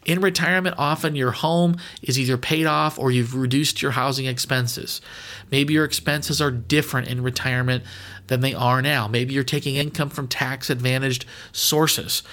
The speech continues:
So Pre-funding some of your charitable gifts could make a lot of sense from a financial perspective to save you more money in taxes in the long run.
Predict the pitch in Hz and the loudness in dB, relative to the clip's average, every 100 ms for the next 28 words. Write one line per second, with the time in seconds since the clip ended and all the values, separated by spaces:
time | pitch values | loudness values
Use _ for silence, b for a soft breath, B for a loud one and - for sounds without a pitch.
0 | B B B B - 139 131 - B - | B B B B 0 2 0 -8 B -8
1 | - 202 220 - 196 185 170 175 156 147 | 0 2 2 0 0 0 0 0 2 0
2 | - 165 156 143 135 147 135 - - 208 | 0 0 2 2 2 0 0 -2 -2 2
3 | 214 185 175 160 147 139 127 - 147 120 | 2 2 0 2 0 2 0 0 0 0
4 | - - B B - 127 123 - 127 131 | -4 -8 B B -4 0 0 0 0 0
5 | 123 123 117 - 135 127 127 110 107 B | 0 -2 -2 -2 -2 -4 -2 -2 -2 B
6 | - 127 - 190 165 156 143 151 131 135 | -8 -2 0 -2 -2 -2 0 0 0 0
7 | 131 117 117 120 113 - 120 - 131 117 | 0 0 0 -2 -2 -4 -6 -4 -2 0
8 | 113 110 104 104 101 107 | 0 0 -2 -4 -8 -10